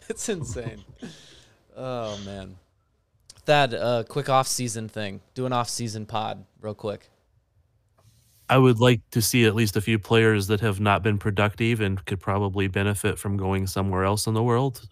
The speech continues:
Speaker 2: to go on. I don't wanna, like, go through a, a list of names
Speaker 1: Yeah.
Speaker 2: right now.
Speaker 1: Well, how about the, the U twenty-twos that we signed? Are they, were those all three-year contracts? 'Cause I,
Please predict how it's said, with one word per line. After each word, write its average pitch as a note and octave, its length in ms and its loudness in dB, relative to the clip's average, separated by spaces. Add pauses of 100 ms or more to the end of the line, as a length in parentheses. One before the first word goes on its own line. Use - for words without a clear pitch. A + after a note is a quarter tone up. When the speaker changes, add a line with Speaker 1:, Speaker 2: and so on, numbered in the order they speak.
(760)
Speaker 2:
to - 100 -10
go G2 200 0
on. A2+ 380 2
I B2+ 80 -2
don't A2 120 0
wanna, G2+ 200 -2 (100)
like, G2+ 160 -2
go G2+ 160 0
through G2+ 300 0
a, G2+ 100 2
a G#2 140 -6
list G#2 220 -2
of F#2+ 100 -6
names G2+ 240 0
Speaker 1:
Yeah. G2 120 2
Speaker 2:
right G#2+ 120 0
now. A2 280 -2 (120)
Speaker 1:
Well, C3+ 100 -4
how D#3+ 120 -2
about G#3+ 220 2
the, D3+ 460 -2
the C3+ 140 -4
U C#3 260 -8
twenty-twos C3+ 1000 -8
that A2 140 -6
we G2+ 100 -8
signed? F#2 640 -10 (160)
Are A2+ 140 -6
they, B2+ 420 -4 (400)
were B2 120 -4
those C#3+ 260 -2
all C3+ 260 2
three-year C3 540 -6
contracts? B2+ 560 -8
'Cause A2+ 180 -8
I, A2 80 -4